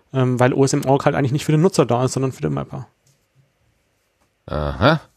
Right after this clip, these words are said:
Speaker 2: Und, ähm, äh, d-, aber da jetzt eine Route zu berechnen oder so, das klappt aber schon auch. Also wenn ich jetzt sage, ich will von, von Dortmund nach Köln,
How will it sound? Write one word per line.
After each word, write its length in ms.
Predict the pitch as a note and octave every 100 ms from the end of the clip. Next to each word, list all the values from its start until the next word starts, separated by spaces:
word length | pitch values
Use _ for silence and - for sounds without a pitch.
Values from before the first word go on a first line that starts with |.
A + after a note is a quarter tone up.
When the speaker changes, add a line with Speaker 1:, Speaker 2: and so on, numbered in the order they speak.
| _ _ _ _ _ _ _ _ _ _ _ _ _ _ _ _ _ _
Speaker 2:
Und, 480 | - F2 E2+ E2 -
ähm, 480 | F#2 E2+ E2 E2+ F2 -
äh, 280 | - F2 F#2
d-, 400 | F#2+ - - - -
aber 240 | E2 G2
da 160 | F#2+ F#2+
jetzt 260 | A2 -
eine 120 | A2
Route 680 | F#2 D#2 F#2 E3 G#3+ - G3+
zu 180 | - A2
berechnen 680 | G2+ D#2 D#2+ A2+ - G#3+ G3+
oder 320 | F3+ D3 D3
so, 280 | B2+ D#3 D#3+ - - -
das 240 | G#2 -
klappt 420 | - D#3 - -
aber 180 | C#3 D#3
schon 300 | - - D#3+
auch. 320 | C#3+ G#2 D2+
Also 220 | D2+ F2+
wenn 100 | F#2+
ich 80 | G2+
jetzt 160 | A2 -
sage, 180 | G#2+ G2
ich 140 | F2+
will 140 | G#2
von, 480 | G2 G2 F#2 F2+ E2+
von 240 | - F2+ F2
Dortmund 320 | G2+ G2 G2
nach 180 | E2+ -
Köln, 360 | G2 B2+ G3